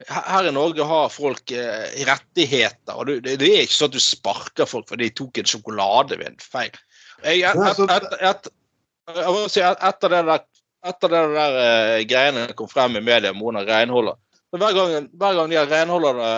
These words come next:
Speaker 1: i hvert fall så ofte, jeg prø-, jeg prøver i hvert fall så ofte de har renholdere kommer inn på jobben min for å gjøre rent, så sier jeg bare,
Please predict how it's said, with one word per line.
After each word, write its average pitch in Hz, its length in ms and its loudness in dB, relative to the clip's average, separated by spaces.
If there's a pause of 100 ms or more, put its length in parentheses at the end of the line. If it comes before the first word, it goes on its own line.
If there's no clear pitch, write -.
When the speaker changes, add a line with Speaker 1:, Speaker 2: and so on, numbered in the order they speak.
(200)
Speaker 1:
i 123 240 -6
hvert 160 100 -4
fall 139 160 0
så 143 80 2
ofte, 160 260 -4
jeg 127 440 2 (260)
prø-, 190 160 2
jeg 180 160 0
prøver 202 160 2
i 190 80 2
hvert 147 140 0
fall 123 100 -2
så 165 140 2
ofte 175 160 -4
de 151 80 2
har 139 100 0
renholdere 151 460 -2
kommer 131 260 -6
inn 127 80 -14
på 143 100 -4
jobben 139 220 -2
min 131 160 -4
for 107 240 -6
å 101 60 -4
gjøre 101 180 0
rent, 101 240 2
så 139 80 -8
sier 170 220 0
jeg 135 120 0
bare, 147 220 2